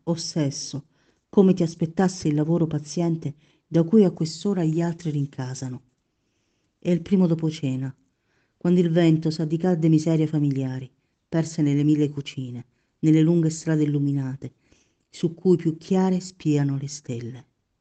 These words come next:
Nel quartiere borghese c'è la pace, di cui ognuno dentro si contenta, anche vilmente, e di cui vorrebbe piena ogni sera della sua esistenza. Essere diverso, in un mondo che pure è in colpa,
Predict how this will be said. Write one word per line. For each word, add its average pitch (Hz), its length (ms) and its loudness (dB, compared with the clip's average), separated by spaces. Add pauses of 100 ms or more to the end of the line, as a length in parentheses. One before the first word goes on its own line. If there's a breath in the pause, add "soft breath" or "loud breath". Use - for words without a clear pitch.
(800)
Nel 180 140 0
quartiere 240 420 2
borghese 214 400 2
c'è 185 140 -2
la 170 100 0
pace, 156 460 -2
di 160 140 -4
cui 190 160 0
ognuno 180 400 4
dentro 165 320 0
si 160 120 -8
contenta, 147 720 -2 (420)
anche 165 300 -2
vilmente, 147 680 0 (520 soft breath)
e 208 140 -6
di 240 140 0
cui 202 220 2
vorrebbe 185 480 0
piena 220 340 2
ogni 170 200 4
sera 190 420 0
della 156 200 2
sua 156 160 -4
esistenza. 143 840 -8 (1120)
Essere 160 420 -4
diverso, - 560 -10 (760)
in 165 120 2
un 156 100 6
mondo 160 280 2
che 151 140 -8
pure 185 340 -4
è 170 40 0
in 165 140 0
colpa, - 520 -14